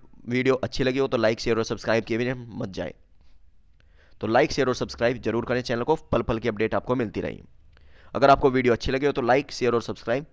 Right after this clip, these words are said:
जरूर कर दें दोस्तों। Exam for You चैनल पर आपको पल पल की अपडेट मिलती रहेगी दिल्ली पुलिस कांस्टेबल की।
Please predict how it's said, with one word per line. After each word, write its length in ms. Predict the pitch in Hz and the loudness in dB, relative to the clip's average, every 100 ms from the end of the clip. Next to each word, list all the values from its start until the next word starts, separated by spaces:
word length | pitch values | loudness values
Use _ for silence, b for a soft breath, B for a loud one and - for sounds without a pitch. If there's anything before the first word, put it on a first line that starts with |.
| _ | _
जरूर 260 | 110 127 117 | 2 4 4
कर 140 | 113 | 2
दें 120 | 107 131 | 0 -2
दोस्तों। 300 | 110 - 73 - - - - - - - - - - - b b b | -2 -4 -10 -12 -20 -20 -20 -20 -20 -20 -20 -20 -20 -20 b b b
Exam 360 | 110 131 151 | 4 8 6
for 140 | 139 139 | 6 2
You 60 | |
चैनल 220 | 139 131 127 | 4 2 4
पर 140 | 131 | 4
आपको 240 | 117 - | 4 4
पल 120 | 120 113 | 0 0
पल 140 | 120 | -2
की 120 | 113 | 0
अपडेट 260 | 110 101 117 | -2 -2 -2
मिलती 220 | 110 104 | -4 -4
रहेगी 240 | 110 110 127 | -2 -2 -2
दिल्ली 220 | 117 107 | -2 -2
पुलिस 220 | 107 104 | -2 -2
कांस्टेबल 440 | 104 104 113 107 | -4 -6 -4 -4
की। 140 | 113 | -6